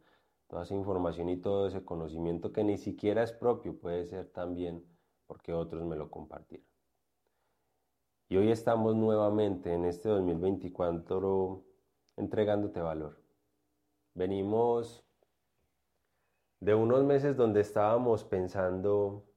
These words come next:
en qué tan intencionales estábamos siendo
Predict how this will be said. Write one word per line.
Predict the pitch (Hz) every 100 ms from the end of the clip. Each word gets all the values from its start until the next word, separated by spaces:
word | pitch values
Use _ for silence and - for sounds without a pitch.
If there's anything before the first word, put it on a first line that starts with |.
| _ _ _ _ _ -
en | 98
qué | 101
tan | 95 113
intencionales | 117 101 90 85 87 82 82 95 92
estábamos | - 85 87 90 82
siendo | - 110 90 -